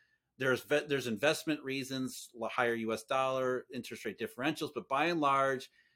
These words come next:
they want safe, liquid U S dollar denominated debt, or safe, liquid U S dollar denominated debts, because they know safety and liquidity in U S dollar terms around the rest of the world is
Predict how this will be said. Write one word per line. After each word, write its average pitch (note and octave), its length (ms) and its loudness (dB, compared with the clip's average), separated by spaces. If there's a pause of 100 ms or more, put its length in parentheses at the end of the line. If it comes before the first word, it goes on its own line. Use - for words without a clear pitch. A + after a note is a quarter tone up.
(120)
they A#2+ 100 -4
want A#2+ 240 -2
safe, F3+ 560 2 (400)
liquid D#3 540 2
U C3 180 0
S D3 140 2
dollar C#3 320 4
denominated A#2+ 800 -2
debt, D#3 300 2 (240)
or A2+ 240 -6
safe, D3+ 300 -4
liquid D#3 300 -4
U C#3+ 100 2
S - 80 0
dollar C3 220 0
denominated A2+ 400 -4
debts, E3 260 2
because B2+ 440 -6
they B2+ 120 0
know D3+ 440 4 (420)
safety G3 880 2
and D#3 160 -2
liquidity C#3+ 880 0 (220)
in B2 120 -6
U C#3 200 4
S D#3+ 120 4
dollar D#3 380 6
terms A#2 520 -2 (120)
around B2+ 360 4
the A#2 100 2
rest C#3+ 320 4
of F3 80 2
the D#3+ 80 0
world B2+ 460 2 (300)
is C#3 200 -6